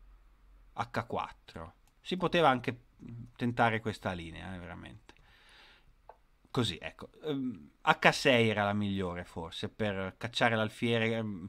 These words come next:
perché l'alfiere qui è su una diagonale molto scomoda, come vedremo tra un momento. Io però sono stato avido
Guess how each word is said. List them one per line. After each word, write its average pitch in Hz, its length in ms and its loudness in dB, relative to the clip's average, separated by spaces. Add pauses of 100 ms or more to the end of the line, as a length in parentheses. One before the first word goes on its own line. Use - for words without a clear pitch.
(140)
perché 160 160 -2
l'alfiere 185 380 2
qui 120 160 0
è 110 40 2
su 135 120 -2
una 131 100 0
diagonale 160 340 2
molto 165 300 -2
scomoda, 95 640 -2
come 104 220 -2
vedremo 101 340 -2
tra 98 140 -6
un 101 60 -2
momento. 95 260 -4
Io 208 180 4
però 131 180 -2
sono - 120 -8
stato 123 280 -2
avido 98 440 0